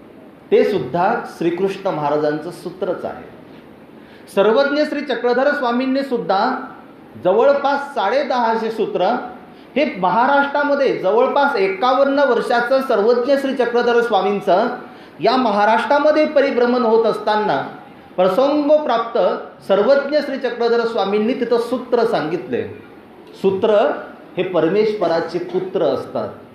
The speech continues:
कारण की परमेश्वराच्या वाणीतून, परमेश्वराच्या वाणीतून त्या सूत्रांचा तिथं जन्म झालेला असतो आणि म्हणून सूत्र हे अत्यंत महत्त्वाचे असतात.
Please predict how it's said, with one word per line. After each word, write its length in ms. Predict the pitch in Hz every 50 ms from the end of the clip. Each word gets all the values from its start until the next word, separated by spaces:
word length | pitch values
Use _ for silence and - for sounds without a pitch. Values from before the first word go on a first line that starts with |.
| - - - - - - - - - - - -
कारण 260 | 151 160 185 202 214
की 360 | 208 208 233 220 208 254 285 277 - - - - - - -
परमेश्वराच्या 960 | - 170 180 190 196 226 254 254 - - 220 214 208 202 196 196 - 233 202 190 214 254 269 262 - - - - -
वाणीतून, 760 | 127 131 151 151 165 190 226 269 - - 247 226 165 120 107 - - - - - - - - - - - - -
परमेश्वराच्या 760 | 170 185 196 214 247 269 240 233 233 233 240 240 233 254 254
वाणीतून 680 | 247 214 196 180 190 208 233 220 - 240 226 240 269 285 - - - - - -
त्या 100 | 226 233
सूत्रांचा 680 | 226 226 190 - - - 214 233 247 240 240 262 254
तिथं 380 | 247 240 220 - 233 226 220 -
जन्म 320 | - 160 180 202 202 202 202
झालेला 460 | 185 - 151 139 139 139 139 139 139 - -
असतो 360 | 139 - - - - 139 107 - - - - - - - - - - -
आणि 140 | 139 151 175
म्हणून 280 | 175 165 170 202 220 214 -
सूत्र 340 | - 180 - - 208 208 196
हे 180 | 202 202 202 214
अत्यंत 580 | 220 214 - - - - - 180 160 160 - -
महत्त्वाचे 640 | 151 123 120 135 151 151 - - 135 117 - - 127
असतात. 360 | 110 98 92 - 120 104 90